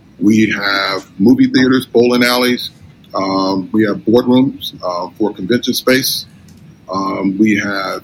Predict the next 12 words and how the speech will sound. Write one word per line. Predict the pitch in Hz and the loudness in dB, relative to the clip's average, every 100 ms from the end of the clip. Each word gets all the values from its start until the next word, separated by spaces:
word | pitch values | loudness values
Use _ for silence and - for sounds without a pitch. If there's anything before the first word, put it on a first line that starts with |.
| - | -6
a, | 92 92 90 87 - | -2 -2 -2 -6 -12
um, | 92 87 87 82 - - - | -10 -8 -10 -14 -20 -12 -6
upstairs, | 104 - 117 117 110 | -4 0 0 0 0
we | 113 95 | -2 -2
have | 98 95 95 95 | -2 -8 -6 -2
a, | 92 92 - - | -2 -4 -8 -10
uh, | 92 85 80 | -10 -10 -10
supper | - - 135 - | -2 0 2 0
club | - 117 113 110 | 0 0 0 -2
that's | 101 - | -2 -4
for | 98 | -6
jazz. | 90 107 104 117 120 - | -4 -4 -2 0 -2 -4